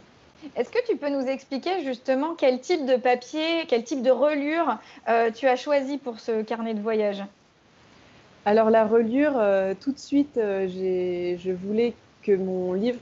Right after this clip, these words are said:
Speaker 2: puisse s'ouvre-, s'ouvrir vraiment, euh, à plat, à cent quatre-vingts degrés, on va dire. Et donc, je me suis dirigée sur, euh, vers des entreprises françaises qui pouvaient, euh,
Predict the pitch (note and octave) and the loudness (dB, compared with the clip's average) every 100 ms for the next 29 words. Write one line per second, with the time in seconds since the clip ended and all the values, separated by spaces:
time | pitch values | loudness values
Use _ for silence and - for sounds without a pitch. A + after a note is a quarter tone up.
0 | - G3+ - A#3 A3 A3+ - - A#3 A3 | -12 -14 -6 -4 -4 -6 -10 -6 -4 0
1 | A3+ B3 G3+ G3 G3+ G#3+ G3 E3+ D#3+ D3+ | 4 4 2 -2 -2 -6 -6 -6 -6 -8
2 | D3 - F3+ - G3 A#3 - F3 - F#3 | -6 -4 -4 0 0 0 -4 -16 -14 -12
3 | F#3 - F#3 F3+ F3+ F3 F3 E3+ F3+ G#3+ | -12 -8 -8 -6 -6 -6 -6 -6 -6 -8
4 | G3+ F#3 A#3 - _ - - - - F#3+ | -8 -8 -8 -8 _ -20 -20 -10 0 2
5 | F3+ G#3+ G3+ G#3+ G#3 - G3+ A#3+ A#3 A3+ | 4 2 2 0 0 -2 0 2 2 2
6 | B3 B3 - G#3+ F#3+ F#3 F3 E3+ E3+ F3+ | 0 0 -4 -2 0 0 0 -2 -2 0
7 | F#3+ G3 G3+ A3 A3+ G#3+ A3+ A3 - G3 | 2 2 0 -4 -6 -4 -6 -6 -10 -10
8 | - A3+ A#3+ A#3+ _ G#3 F#3+ F#3 F3+ G#3+ | -4 -2 -2 -4 _ -10 -10 -6 0 2
9 | G#3 F3 D#3+ D#3 D3+ D3+ | 0 -2 -8 -10 -10 -12